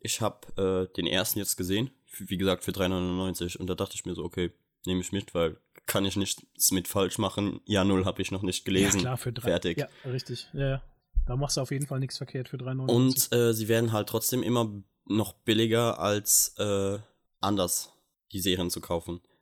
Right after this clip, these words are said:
Speaker 1: Weil jetzt zum Beispiel, da werd-, werden sie hundertprozentig nochmal Hush oder so reinhauen. Und Hush hab ich
Speaker 2: Ja,
Speaker 1: halt noch
Speaker 2: bestimmt.
Speaker 1: nicht. Äh, Jahrhundert kommt auch. Und das sind halt so die Bände,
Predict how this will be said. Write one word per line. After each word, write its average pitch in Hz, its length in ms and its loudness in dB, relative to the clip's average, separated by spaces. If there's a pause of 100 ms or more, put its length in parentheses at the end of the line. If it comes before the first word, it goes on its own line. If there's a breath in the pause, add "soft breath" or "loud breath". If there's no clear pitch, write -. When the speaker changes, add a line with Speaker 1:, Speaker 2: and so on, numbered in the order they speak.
(120)
Speaker 1:
Weil 95 140 0
jetzt 101 140 0
zum 120 100 4
Beispiel, 110 420 2
da 104 240 0
werd-, 107 260 2 (160)
werden 107 220 2
sie 107 140 2
hundertprozentig 113 840 2
nochmal 95 400 0
Hush 90 240 0
oder 82 220 -2
so 80 140 -2
reinhauen. 80 500 -4
Und 82 480 -8 (400)
Hush 107 220 2
hab 113 160 0
ich 110 80 4
Speaker 2:
Ja, 147 60 0
Speaker 1:
halt 104 100 4
noch 104 80 0
Speaker 2:
bestimmt. 101 160 0
Speaker 1:
nicht. - 320 -2
Äh, 95 160 4
Jahrhundert 101 600 2
kommt 95 260 -2
auch. 98 320 0
Und 98 160 -2
das 98 120 2
sind 104 200 0
halt 95 180 2
so - 100 -6
die 101 140 -4
Bände, 110 400 4